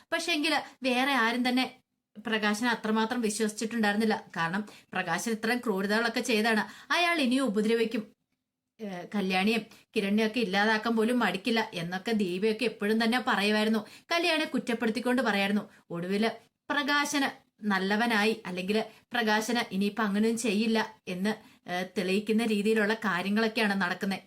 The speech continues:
കിരണിനെ രക്ഷിക്കാൻ വേണ്ടിയിട്ട് സ്വന്തം ജീവൻ തന്നെ പ്രകാശന് ഒടുവിൽ കൊടുക്കുകയാണ്. അപ്പൊ അതിന്റെ കുറച്ച് വിശേഷങ്ങളൊക്കെയാണ് നമ്മൾ കാണാൻ പോകുന്നത്. കഴിഞ്ഞ ദിവസം കണ്ടു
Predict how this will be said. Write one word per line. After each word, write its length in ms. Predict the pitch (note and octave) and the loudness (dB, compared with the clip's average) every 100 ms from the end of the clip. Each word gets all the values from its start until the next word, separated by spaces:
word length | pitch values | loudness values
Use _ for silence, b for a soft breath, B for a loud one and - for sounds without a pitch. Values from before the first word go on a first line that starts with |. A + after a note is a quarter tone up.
| _ G3 | _ -6
കിരണിനെ 320 | E3+ F3 G3+ | -6 -4 -2
രക്ഷിക്കാൻ 460 | F#3+ - - A3+ | -2 -6 -2 0
വേണ്ടിയിട്ട് 380 | G#3 G3+ G#3 - B B - | 2 0 0 -4 B B -8
സ്വന്തം 400 | F3 F3+ G#3 G#3 | -6 0 0 0
ജീവൻ 420 | F#3+ F#3 A3 G#3 | 0 0 0 2
തന്നെ 140 | G#3 | 0
പ്രകാശന് 460 | G#3+ F#3 F3+ F#3 G#3+ | 0 0 0 0 -2
ഒടുവിൽ 200 | F#3+ G#3+ | 0 -2
കൊടുക്കുകയാണ്. 540 | - E3+ E3 G#3+ F3+ - | -2 -6 -4 -2 -2 -4
അപ്പൊ 180 | C#3+ F3+ | -8 -6
അതിന്റെ 260 | E3 E3 | -6 -6
കുറച്ച് 280 | G3 F3+ F3 | -6 -8 -6
വിശേഷങ്ങളൊക്കെയാണ് 840 | G3 E3+ E3+ E3+ G3 F#3+ A3 F#3 - E3+ | -6 -6 -8 -6 -6 -2 -2 -2 -4 -12
നമ്മൾ 220 | E3 F3 | -10 -8
കാണാൻ 260 | F#3 E3 F#3 | -6 -4 -4
പോകുന്നത്. 280 | F#3 F3+ E3+ - _ B B B _ - | -6 -6 -10 -16 _ B B B _ -10
കഴിഞ്ഞ 200 | E3 D#3 | -8 -6
ദിവസം 280 | F3 F3 G#3 | -8 -2 0
കണ്ടു 160 | G3 | 0